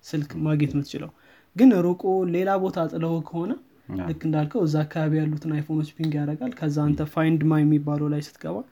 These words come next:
Speaker 2: ያ።
Speaker 1: ሎኬሽኑን ያሳያል ማለት ነው። እና ልክ እንዳልከው፣ አሁን
Speaker 2: ም።
Speaker 1: እሱ በጣም አሪፍ እንትን ነው። እኛ ሀገር ላይ ግን አሁን
Speaker 2: ም።
Speaker 1: ብትጥል ታገኛለህ። ምክንያቱም ምን ያክል ሰው አይፎን አለው ነው
Speaker 2: አ፣ አ።
Speaker 1: ሌላው ጥያቄ። እነሱ
Speaker 2: በጣም
Speaker 1: አሜሪካ
Speaker 2: ሎ-
Speaker 1: ምናምን ላይ በደንብ ይሰራል።
Speaker 2: ዩኤስ ላይ በደንብ ይሰራል ይሄ ፈንክሽናሊቲ በደንብ።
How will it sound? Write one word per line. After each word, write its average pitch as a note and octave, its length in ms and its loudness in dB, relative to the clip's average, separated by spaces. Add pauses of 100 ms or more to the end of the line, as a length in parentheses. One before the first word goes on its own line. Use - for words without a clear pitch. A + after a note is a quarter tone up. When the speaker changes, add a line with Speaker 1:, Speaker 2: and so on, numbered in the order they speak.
(240)
Speaker 2:
ያ። F#2+ 120 -6 (400)
Speaker 1:
ሎኬሽኑን D#3+ 540 0
ያሳያል C#3+ 520 -2
ማለት C3+ 240 -10
ነው። B2+ 100 -12
እና - 100 -4 (1080)
ልክ D#3 300 0
እንዳልከው፣ D#3 440 0 (340)
አሁን C3 140 -6
Speaker 2:
ም። C3+ 80 -8
Speaker 1:
እሱ - 120 -16
በጣም D#3 280 -6
አሪፍ C3+ 240 -8 (380)
እንትን D3 220 -6
ነው። G#3+ 120 2
እኛ F#3 140 4
ሀገር E3+ 220 4
ላይ E3 160 4
ግን A#3 140 4 (300)
አሁን E3 220 -2 (240)
Speaker 2:
ም። - 140 -4
Speaker 1:
ብትጥል D#3+ 480 -6
ታገኛለህ። D#3 600 2
ምክንያቱም E3 380 -2
ምን E3+ 160 2
ያክል E3 280 -2
ሰው D#3 120 0
አይፎን D3+ 320 2
አለው C#3 260 -2
ነው C3 120 -4
Speaker 2:
አ፣ F#2+ 100 0 (420)
አ። E2+ 100 -8
Speaker 1:
ሌላው C#3+ 280 -4
ጥያቄ። C3 300 -6
እነሱ C#3+ 280 2
Speaker 2:
በጣም F#2+ 280 -2
Speaker 1:
አሜሪካ C#3+ 320 -2
Speaker 2:
ሎ- D3+ 120 -2
Speaker 1:
ምናምን C#3+ 280 -2
ላይ C#3+ 120 -4 (100)
በደንብ C#3 320 -2
ይሰራል። B2+ 280 -10
Speaker 2:
ዩኤስ - 260 -10
ላይ C3+ 160 -2
በደንብ E2 260 -4
ይሰራል E2 340 -12
ይሄ D#2+ 160 -12
ፈንክሽናሊቲ D#2+ 580 -14
በደንብ። - 280 -18